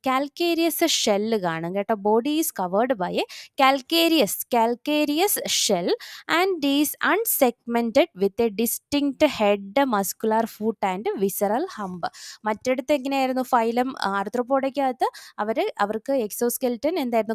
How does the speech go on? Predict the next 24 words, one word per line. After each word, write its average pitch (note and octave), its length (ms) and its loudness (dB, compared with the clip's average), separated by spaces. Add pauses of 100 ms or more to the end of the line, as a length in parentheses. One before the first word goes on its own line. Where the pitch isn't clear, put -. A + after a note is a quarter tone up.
കൈറ്റിനസ് D4 500 0
എക്സോസ്കെൽറ്റൻ G3+ 640 -2
ആയിരുന്നു, F3+ 380 -2
പിന്നെ B3 180 -4
സെഗ്മെന്റഡ് D4+ 500 -4
ബോഡി G3 320 0
ആയിരുന്നു. F3 320 -2 (300)
ഇവിടെ D4+ 220 2
mollusca-യിൽ C4 600 2
വരുമ്പോ G3+ 420 2 (260)
കാൽക്കേരിയസ് F#4 720 4
ഷെല്ലും F#3 500 0 (200)
അതുപോലെ, A3 480 2 (260)
അല്ല, D#4 120 6
ഇവർക്ക് C#4+ 280 4
മിക്കവാറും D4 320 4
ഷെല്ല് D#4 440 4
പ്രസന്റ് G3 440 0
ആയിരിക്കും, F#3+ 220 -2
അല്ലേ, G#3 120 2
അവരുടെ G3 200 2
ബോഡി G#3 540 4
ചുറ്റി, A#3 360 0 (120)
ചുറ്റിയായിട്ട്. F#3 460 0